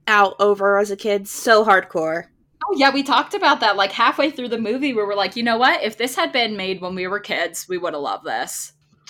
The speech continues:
Speaker 1: I think I would have even been digging it in middle school. I wouldn't have admitted it as easily, 'cause I was just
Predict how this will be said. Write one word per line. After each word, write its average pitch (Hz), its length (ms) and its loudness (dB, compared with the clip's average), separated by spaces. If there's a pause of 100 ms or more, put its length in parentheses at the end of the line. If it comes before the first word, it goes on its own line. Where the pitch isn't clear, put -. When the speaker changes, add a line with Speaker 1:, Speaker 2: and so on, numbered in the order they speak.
Speaker 1:
I 302 120 6
think - 160 4
I 254 80 2
would 247 120 2
have 220 120 0
even 220 260 0
been 208 220 0
digging 208 280 2
it - 120 -2
in 202 100 -4
middle 202 280 0
school. 190 340 0
I 180 120 0
wouldn't 214 240 -2
have 392 140 2
admitted 226 360 0
it 262 200 2
as 262 160 -2
easily, 285 560 -2
'cause 247 160 -12
I 233 100 -2
was 226 160 0
just 214 280 -4